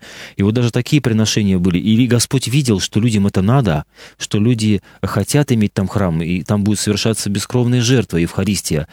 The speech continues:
собственно говоря, ради которой и строятся все храмы, по большому-то счёту, ради литургии.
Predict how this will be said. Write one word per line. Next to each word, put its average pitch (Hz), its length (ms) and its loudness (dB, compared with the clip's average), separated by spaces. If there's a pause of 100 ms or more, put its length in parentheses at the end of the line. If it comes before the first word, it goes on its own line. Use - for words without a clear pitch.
(140)
собственно 101 260 -2
говоря, 101 160 2
ради 101 180 0
которой 110 380 0
и 98 40 0
строятся 110 500 0
все - 160 -2
храмы, 87 400 -2
по 82 80 -8
большому-то 90 500 -2
счёту, 76 420 -4 (280)
ради 92 220 0
литургии. 95 640 -2